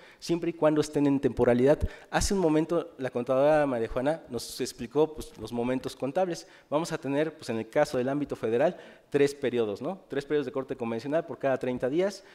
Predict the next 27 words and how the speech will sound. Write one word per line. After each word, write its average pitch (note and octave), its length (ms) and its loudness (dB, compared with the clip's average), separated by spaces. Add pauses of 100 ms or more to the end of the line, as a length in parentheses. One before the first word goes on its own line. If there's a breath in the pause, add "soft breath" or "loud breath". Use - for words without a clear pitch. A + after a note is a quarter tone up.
(140 loud breath)
No D3 80 2
obstante, D#3+ 540 2
cuando B2 280 4
está F3 160 2
terminando D#3 460 2
el D3+ 60 0
primer D3 320 0
periodo, F3 640 2
a C3 80 -2
lo B2 100 2
mejor C#3 300 2
ya D3+ 180 4
está D3+ 480 2
el C#3+ 260 -2
periodo C#3+ 320 -2
de C3+ 120 -4
fiscalización A#2+ 640 -4
del D3 100 2
primer C3+ 300 -4
periodo, C3+ 280 -2
pero A#2+ 120 -4
estamos C#3 320 -6
en A#2+ 100 -4
temporalidad A#2+ 580 0
del B2 120 0
segundo A2+ 400 -4
periodo. A#2+ 480 -4